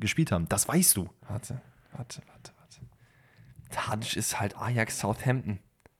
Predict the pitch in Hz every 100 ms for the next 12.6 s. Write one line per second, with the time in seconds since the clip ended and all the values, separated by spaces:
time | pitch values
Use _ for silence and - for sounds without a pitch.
0 | _ - _ _ _ _ _ - - -
1 | 131 147 143 - 135 131 160 170 104 -
2 | 139 185 170 104 - 104 104 147 143 165
3 | 180 98 95 - - 120 135 95 120 -
4 | 101 92 - - - - 107 143 139 -
5 | - - - - - - - - _ -
6 | - - _ - - 165 143 95 92 95
7 | - - - _ - - 101 98 98 98
8 | 98 98 98 98 98 98 98 98 95 -
9 | _ _ _ - _ _ _ _ - 113
10 | 127 104 110 131 - 113 104 135 117 101
11 | - 101 98 101 - - - - - 92
12 | 92 120 123 104 98 95